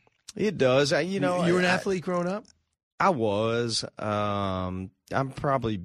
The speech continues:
Speaker 1: better in my mind than I ever really
Speaker 2: <laughs>
Speaker 1: j-, truly was. But, uh, but yeah, I, I, I, I think sports are great because you learn how to succeed, you learn how to fail.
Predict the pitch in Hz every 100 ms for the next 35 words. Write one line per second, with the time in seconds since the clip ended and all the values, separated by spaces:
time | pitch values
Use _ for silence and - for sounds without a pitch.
0 | 78 - 98 113 113 113 110 107 101 98
1 | 95 92 101 104 104 98 98 - 98 101
2 | 101 92 101 110 107 98 98 190 190 -
3 | 175 160 - _ 127 113 92 - - -
4 | - 123 120 110 101 98 98 107 110 104
5 | 104 107 95 - 107 95 92 92 101 127
6 | 170 123 139 - 117 - 135 - - 156
7 | - - 127 135 175 139 - - 127 123
8 | 101 - - - - - - - - -
9 | _ _ _ _ _ _ _ - - -
10 | 127 110 104 120 120 120 98 117 - 120
11 | 110 110 113 113 117 120 117 107 98 -
12 | 107 - 104 104 101 101 101 101 110 104
13 | 101 - 95 92 101